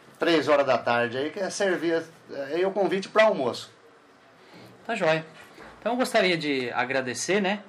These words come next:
Speaker 2: é, ao festeiro Eduardo Tiroli aqui presente, convidando a toda a população para o próximo dia quatorze, sábado, né,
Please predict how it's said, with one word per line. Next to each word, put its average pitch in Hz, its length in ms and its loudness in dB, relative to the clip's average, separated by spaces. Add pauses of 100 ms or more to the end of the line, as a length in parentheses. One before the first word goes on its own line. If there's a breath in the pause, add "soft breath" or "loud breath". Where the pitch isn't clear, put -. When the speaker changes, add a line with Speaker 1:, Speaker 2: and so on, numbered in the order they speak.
(380)
Speaker 2:
é, 107 580 -8
ao 107 180 -8
festeiro 135 380 -2
Eduardo 120 300 0
Tiroli 117 380 0
aqui 139 160 -6
presente, 127 500 -6
convidando 123 500 -4
a 113 40 -8
toda 196 220 2
a - 40 -2
população 147 520 -4
para 123 160 -6
o - 20 -8
próximo 139 400 -2
dia 123 160 -6
quatorze, 123 500 -2
sábado, 131 540 0
né, 151 200 -6